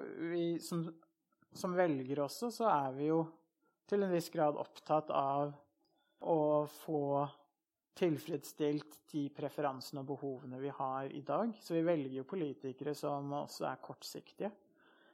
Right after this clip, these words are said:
som har en kortsiktig horisont. Og da er jo spørsmålet om demokratiet faktisk er i stand til å løse de samfunnsoppgavene som, samfunnsspørsmålene som står, eh, som vi står overfor som samfunn.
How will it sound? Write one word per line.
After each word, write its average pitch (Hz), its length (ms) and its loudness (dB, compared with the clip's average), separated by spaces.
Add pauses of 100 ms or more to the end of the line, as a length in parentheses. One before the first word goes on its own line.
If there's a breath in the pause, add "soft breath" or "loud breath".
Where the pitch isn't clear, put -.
(140 soft breath)
som 160 160 -6
har 143 200 6
en 143 80 -4
kortsiktig 139 1080 -4
horisont. 143 680 -6 (720 soft breath)
Og 180 120 6
da 175 180 10
er 143 100 6
jo 151 80 -2
spørsmålet 139 640 0
om 135 160 -2
demokratiet 139 1400 -4
faktisk - 400 -6
er 135 160 2
i 143 40 -6
stand 151 440 -4
til 143 400 -2
å 147 80 -2
løse 143 560 -2
de 131 400 -6
samfunnsoppgavene 131 2500 -6
som, 143 520 -4
samfunnsspørsmålene 139 1000 -10
som 147 280 -4
står, 139 400 -6
eh, 143 260 -4
som 151 160 -8
vi 147 60 -6
står 143 240 -2
overfor 135 400 -4
som 143 220 -4
samfunn. - 420 -8